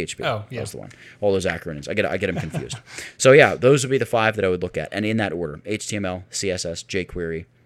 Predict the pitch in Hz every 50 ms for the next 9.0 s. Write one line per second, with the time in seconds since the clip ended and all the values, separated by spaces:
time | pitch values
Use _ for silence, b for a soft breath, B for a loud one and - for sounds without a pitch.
0 | _ _ - 82 82 82 90 85 85 87 82 80 78 73 76 - - - 87 71
1 | 69 - - - 62 - - _ _ _ _ _ _ _ _ _ _ - - 92
2 | 87 78 82 - 202 226 185 160 175 185 196 156 156 180 208 220 214 - 208 208
3 | 208 185 175 151 - - 151 139 - - 156 160 185 175 160 151 139 127 139 143
4 | 160 156 147 131 - 127 131 135 139 147 160 175 160 151 147 135 139 151 147 139
5 | 131 127 131 - 143 160 170 160 143 135 131 135 147 156 147 131 - - 135 131
6 | 139 147 156 147 - - 147 143 139 135 135 135 143 139 - 127 127 131 131 131
7 | 127 127 123 117 - - - 151 190 294 415 - - 247 196 190 180 170 - -
8 | 175 160 151 - - 151 143 123 120 113 107 110 131 139 147 135 143 151 170 165